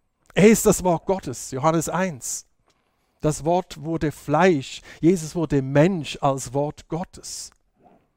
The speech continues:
Und hier ist es ganz klar, „König über alle Könige und Herr aller Herren“. Das kann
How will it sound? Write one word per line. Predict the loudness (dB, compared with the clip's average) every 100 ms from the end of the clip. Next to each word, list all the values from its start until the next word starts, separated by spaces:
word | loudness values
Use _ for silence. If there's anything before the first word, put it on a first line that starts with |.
| _ _ _ _ -14
Und | -6
hier | -2
ist | 0
es | 0 -2
ganz | -2 -2 -8
klar, | 0 2 4 0
„König | -2 2 4 2 -2 -4 -4
über | -4 -2 -4 0
alle | 2 2 -2
Könige | -4 -6 -4 -6 -6 -8 -10 -16 -20 -14
und | -12 -12 -12
Herr | -4 0 0 -2 -6 -4
aller | -2 0 -2 -4 -8 _
Herren“. | -4 -2 0 -2 -6 -14 -20 _
Das | -6 -4 -6 -8
kann | -2 2 2 2